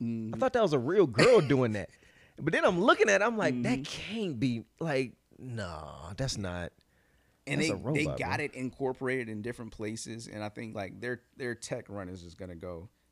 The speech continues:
Speaker 1: it's, it's gonna shoot past ours, bro, I feel. Just the way, based
Speaker 2: Oh, it
Speaker 1: off
Speaker 2: already
Speaker 1: of,
Speaker 2: has, bro.
Speaker 1: you know, and I feel like we do ha-, we have certain edges, but it's, it's that gap. <laughs> Then
Speaker 2: Bro, if they just drop off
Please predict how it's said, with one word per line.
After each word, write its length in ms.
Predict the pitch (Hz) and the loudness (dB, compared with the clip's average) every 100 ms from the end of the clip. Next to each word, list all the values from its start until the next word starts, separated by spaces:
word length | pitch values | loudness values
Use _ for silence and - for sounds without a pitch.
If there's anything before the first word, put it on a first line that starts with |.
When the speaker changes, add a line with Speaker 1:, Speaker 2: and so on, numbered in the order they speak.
| _ | _
Speaker 1:
it's, 240 | - 98 101 | -14 -14 -12
it's 160 | 101 | -12
gonna 180 | 123 107 | -8 -8
shoot 260 | - 101 - | -8 -10 -12
past 300 | 85 85 - | -14 -14 -16
ours, 200 | - 50 50 | -18 -18 -16
bro, 120 | 50 - | -14 -14
I 60 | - | -14
feel. 140 | - 90 | -16 -12
Just 240 | 104 123 | -14 -14
the 40 | 101 | -12
way, 220 | 101 110 | -10 -8
based 200 | 95 139 | -6 -2
Speaker 2:
Oh, 80 | 101 | 4
it 40 | 135 | 4
Speaker 1:
off 60 | 101 | 4
Speaker 2:
already 200 | 90 90 | 2 -4
Speaker 1:
of, 80 | |
Speaker 2:
has, 320 | 95 107 67 - | -4 -4 -6 -14
bro. 240 | 69 73 87 | -14 -12 -4
Speaker 1:
you 180 | 160 | 2
know, 340 | 170 175 170 180 - | 4 4 2 -2 -4
and 380 | 180 190 202 | 0 2 4
I 60 | 208 | 2
feel 180 | 190 208 | 4 4
like 140 | 175 | 4
we 120 | 170 | 2
do 200 | 170 170 | -2 0
ha-, 60 | 180 | 0
we 100 | 143 | 2
have 160 | 160 151 | 2 2
certain 320 | - 165 156 | 2 2 2
edges, 260 | 156 147 143 | 0 -2 -4
but 160 | 117 | -2
it's, 160 | 143 151 | -2 -2
it's 340 | 170 - - | -4 -4 -6
that 280 | - 139 127 | -2 -4 0
gap. 280 | 165 170 - 139 | 2 2 2 -10
<laughs> 120 | - | -10
Then 240 | 131 113 107 - - - - | -6 -6 -6 -8 -12 -14 -4
Speaker 2:
Bro, 140 | 90 | -2
if 100 | 85 | 0
they 140 | - 110 | 0 0
just 260 | 113 92 | 0 -4
drop 380 | 85 135 95 101 | -8 -4 -2 2
off 180 | 101 92 | 2 0